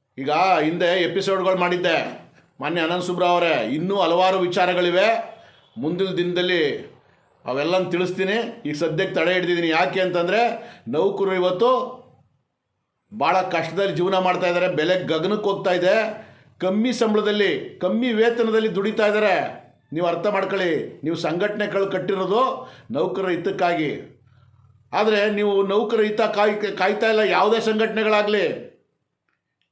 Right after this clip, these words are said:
ನೌಕರ ಹಿತ ಕಾಯ್ತಾ ಇಲ್ಲ. ಯಾಕೆ ಸಂಘಟನೆಗಳು ಬೇಕು ಹಂಗಿದ್ರೆ? ನೌಕರ ಹಿತ ಕಾಯ್ದಲ್ಲೇ ಇದ್ರೆ ದಯಮಾಡಿ ನಾನು ನಿಮ್ಮನ್ನ ಕೇಳ್ಕೊಳ್ಳೋದಿಷ್ಟೇ,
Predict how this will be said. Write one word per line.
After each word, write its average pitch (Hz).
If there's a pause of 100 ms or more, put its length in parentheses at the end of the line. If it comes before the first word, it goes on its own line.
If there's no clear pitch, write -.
(100)
ನೌಕರ 151
ಹಿತ 160
ಕಾಯ್ತಾ 180
ಇಲ್ಲ. 190 (1500)
ಯಾಕೆ 247
ಸಂಘಟನೆಗಳು 233
ಬೇಕು 214
ಹಂಗಿದ್ರೆ? 208 (720)
ನೌಕರ 202
ಹಿತ 196
ಕಾಯ್ದಲ್ಲೇ 202
ಇದ್ರೆ 190 (540)
ದಯಮಾಡಿ 185 (360)
ನಾನು 175
ನಿಮ್ಮನ್ನ 175
ಕೇಳ್ಕೊಳ್ಳೋದಿಷ್ಟೇ, 175